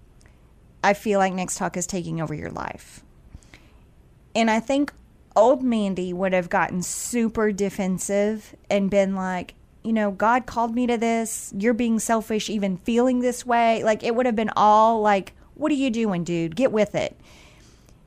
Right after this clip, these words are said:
And new Mandy was very aware that I was being pulled in a million different directions and that I did not want this to, one of my biggest fears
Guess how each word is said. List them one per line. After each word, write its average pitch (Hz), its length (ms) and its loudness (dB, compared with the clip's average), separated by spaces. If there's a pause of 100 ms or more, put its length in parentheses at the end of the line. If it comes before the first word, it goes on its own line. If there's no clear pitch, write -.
(140)
And 240 340 4
new 277 240 4
Mandy 226 560 0
was 190 300 -4
very 202 540 0
aware 180 560 -2 (240)
that 185 400 2
I 196 140 2
was 196 180 -2
being 190 220 -4
pulled 202 360 -2
in 196 80 -2
a 190 60 -4
million 180 300 -6
different 175 360 -10
directions 214 920 -6
and 196 480 -4 (160)
that 190 260 0
I 190 280 -2 (300)
did 208 200 0
not 185 300 -2
want 165 260 -6
this 160 380 -6
to, 175 400 -6
one 214 200 -2
of 220 80 0
my 202 120 0
biggest 226 400 -2
fears 135 580 -6